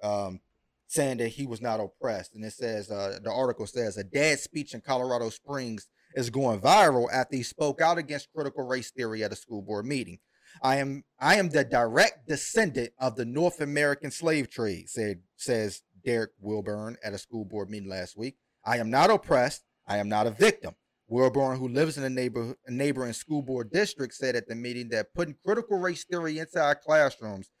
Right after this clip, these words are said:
is taking the nation in the wrong direction. Wilburn joined,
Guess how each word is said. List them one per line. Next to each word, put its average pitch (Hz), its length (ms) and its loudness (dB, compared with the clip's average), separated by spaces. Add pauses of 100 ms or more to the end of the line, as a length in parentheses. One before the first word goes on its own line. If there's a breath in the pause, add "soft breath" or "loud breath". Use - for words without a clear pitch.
(160)
is 135 180 -4
taking 143 340 -2
the 120 80 -6
nation 147 420 -6
in 131 120 -8
the 120 60 -6
wrong 117 300 -6
direction. 117 540 0 (280)
Wilburn 143 540 4
joined, 151 640 0